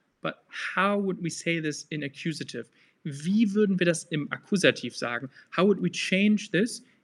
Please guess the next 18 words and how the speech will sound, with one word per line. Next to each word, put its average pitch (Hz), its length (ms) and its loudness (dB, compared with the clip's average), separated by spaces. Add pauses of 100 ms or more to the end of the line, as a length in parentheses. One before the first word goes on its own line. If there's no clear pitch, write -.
in 202 260 6
this 165 180 0
sentence 202 540 2
into 175 240 -2
a 151 60 4
sentence 190 680 -2
that - 180 -2
means 160 520 -4 (180)
something 147 540 -2
else 135 360 -4 (100)
in 143 140 -2
accusative? 127 580 -6 (800)
What 170 280 2
could - 180 -10
be 156 140 -2
the 147 80 -4
possible - 580 -8
answer 127 380 -4